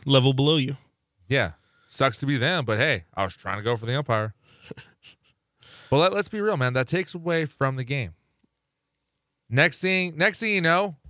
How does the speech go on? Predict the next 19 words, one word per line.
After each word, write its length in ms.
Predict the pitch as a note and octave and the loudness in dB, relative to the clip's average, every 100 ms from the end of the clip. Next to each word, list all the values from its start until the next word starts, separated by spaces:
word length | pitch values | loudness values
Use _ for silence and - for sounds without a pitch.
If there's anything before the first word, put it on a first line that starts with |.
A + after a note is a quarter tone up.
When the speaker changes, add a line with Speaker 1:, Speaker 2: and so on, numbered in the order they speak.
| - - - _ - | -20 -20 -20 _ -2
Speaker 2:
it's 240 | D3 - | 0 0
not 200 | F3+ F3 | 0 0
gonna 160 | E3+ D#3 | -2 -2
be 220 | D#3 D#3 | 0 0
that, 400 | C#3+ C3+ B2 - - _ _ _ _ _ _ _ _ _ _ - | 2 2 2 -2 -16 _ _ _ _ _ _ _ _ _ _ -2
that 160 | A2+ - | 0 2
apple 340 | B2 C3+ C3+ A#2+ | 2 2 0 -2
pie 540 | A#2+ C3 A#2 G2+ F#2 _ _ - | 2 2 2 -2 -6 _ _ -4
is 140 | A#2+ | -2
America's 540 | A2 G#2+ A2+ G#2+ - F#2+ | 0 2 2 2 -2 -8
pie. 300 | A#2 A2+ F#2 _ _ _ _ _ _ | -6 -6 -8 _ _ _ _ _ _
They're 100 | B2+ | 0
gonna 160 | C#3 C3 | 2 2
sit 220 | - C#3+ | 0 -2
there 140 | C3+ B2+ | 0 -4
and 100 | A2+ | 0
say, 380 | B2+ A#2+ A2 - _ _ _ | 0 0 -2 -6 _ _ _
"Oh, 440 | B2+ D3 F#2 D#2 D2 _ _ - | 0 2 0 -4 -10 _ _ -2
uh, 440 | G2+ G2+ F#2+ F#2 | 0 2 0 -4